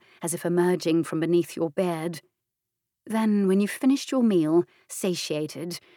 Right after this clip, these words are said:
you'd sigh and wipe your mouth on a napkin, like some lord of the manor, and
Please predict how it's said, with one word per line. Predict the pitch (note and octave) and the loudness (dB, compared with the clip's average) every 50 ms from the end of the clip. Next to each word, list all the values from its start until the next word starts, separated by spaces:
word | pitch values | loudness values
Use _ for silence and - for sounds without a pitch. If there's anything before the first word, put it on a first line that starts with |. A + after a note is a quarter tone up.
| _ - | _ -4
you'd | - B3+ A#3+ - | -4 -4 -4 -4
sigh | - - - C4+ A3+ G3+ G3+ G3 F#3+ F#3 | -8 -6 -4 -4 -2 -2 0 0 2 2
and | F3 E3+ F3 D#3+ | 4 4 2 2
wipe | F3+ F#3+ A#3+ A#3+ - - | 0 -2 -2 -4 -2 0
your | - A#3 | 2 2
mouth | A3+ A3+ G#3+ G3+ F#3+ F3+ F3 - - | 4 4 4 4 4 4 4 2 0
on | F3 F3+ | 2 2
a | F#3 | 2
napkin, | G3 G3+ - - _ - - D3+ D3+ F3 F#3 - _ _ _ _ | 4 2 -2 -6 _ -8 -4 -2 -2 -2 -2 -4 _ _ _ _
like | - - - - | -6 -6 -6 -6
some | - - E3 E3+ E3+ E3+ | -6 -4 -2 -2 0 2
lord | E3 F#3 F#3 F#3 F3+ F3+ F3 | 4 4 6 6 4 4 2
of | F3 - | 0 -2
the | F#3+ | -2
manor, | F#3+ F#3+ F#3 F3+ F3 D#3+ D#3 E3+ F#3+ - - _ _ - | 0 2 2 2 2 2 0 0 -2 -2 -6 _ _ -6
and | F3+ F#3 | -4 -4